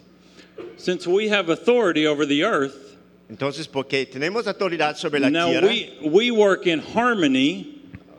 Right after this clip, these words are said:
Speaker 2: trabajamos juntos,
Speaker 1: in unison
Speaker 2: unidos
Speaker 1: with what God wants to do on
Speaker 2: con,
Speaker 1: the earth.
Speaker 2: con lo que Dios quiere hacer en la tierra.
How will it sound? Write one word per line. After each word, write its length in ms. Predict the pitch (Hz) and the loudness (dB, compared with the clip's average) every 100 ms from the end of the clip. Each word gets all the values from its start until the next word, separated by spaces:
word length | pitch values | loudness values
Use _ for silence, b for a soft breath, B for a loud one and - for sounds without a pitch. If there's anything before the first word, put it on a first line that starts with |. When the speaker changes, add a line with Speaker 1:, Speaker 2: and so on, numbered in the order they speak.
| - - | -18 -6
Speaker 2:
trabajamos 480 | 120 117 147 190 - | -4 -2 -4 -4 -4
juntos, 720 | 202 180 - 160 208 - - - - | -4 -4 -2 -4 -4 -10 -14 -16 -4
Speaker 1:
in 180 | 170 175 | -2 0
unison 1040 | 160 208 254 185 - 175 170 180 196 208 - - _ _ _ - - - | 0 0 0 0 -2 0 0 0 -4 -6 -12 -20 _ _ _ -20 -18 -8
Speaker 2:
unidos 640 | 117 120 127 170 247 - 135 139 | -4 0 0 0 0 -2 2 2
Speaker 1:
with 200 | 170 170 | 2 2
what 380 | 165 165 135 123 | 0 0 -2 2
God 340 | 180 214 202 | 2 2 0
wants 380 | 143 156 151 - | 2 2 0 -6
to 160 | - | -4
do 420 | 151 202 190 117 - | 0 2 2 -2 -6
on 40 | - | -2
Speaker 2:
con, 160 | 127 | 0
Speaker 1:
the 120 | 120 110 | 0 -2
earth. 360 | 92 - - | -6 -12 -12
Speaker 2:
con 220 | 135 127 | -8 -4
lo 120 | 127 127 | -4 -2
que 240 | 127 120 | -2 -2
Dios 360 | 120 165 202 - | 0 0 0 -4
quiere 300 | 160 160 156 | -4 -2 -2
hacer 400 | 143 160 151 156 | -6 -4 -4 -2
en 100 | 139 | -4
la 100 | 135 | -4
tierra. 540 | 120 - 139 147 135 | -6 -4 -2 0 -2